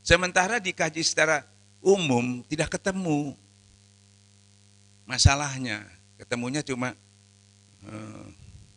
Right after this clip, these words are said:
karena kamu itu tidak diterima ibadahnya karena riya, itu aja. Tanya sama, "Bagaimana Pak Kiai supaya nggak riya?" Ya yang ikhlas, kan gitu ya. "Bagaimana supaya ikhlas?" Ya jangan riya,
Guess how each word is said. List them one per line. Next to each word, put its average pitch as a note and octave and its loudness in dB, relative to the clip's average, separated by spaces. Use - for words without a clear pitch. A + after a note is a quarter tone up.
karena A#2+ 2
kamu A#2 -4
itu A2 -12
tidak G2+ -4
diterima G2 -6
ibadahnya F2+ -4
karena G2+ -2
riya, D3+ 0
itu C#3+ -10
aja. A2+ -20
Tanya F2+ -2
sama, A2+ -2
"Bagaimana B2+ -2
Pak C3+ -2
Kiai C3 2
supaya A#2 2
nggak G#2+ -2
riya?" A2+ 2
Ya A2+ 2
yang C3+ 0
ikhlas, D3 0
kan D3+ 6
gitu D#3+ 6
ya. A#2+ 6
"Bagaimana F3 2
supaya D3 2
ikhlas?" D#3 6
Ya F#2+ -4
jangan F2 -2
riya, F2+ -4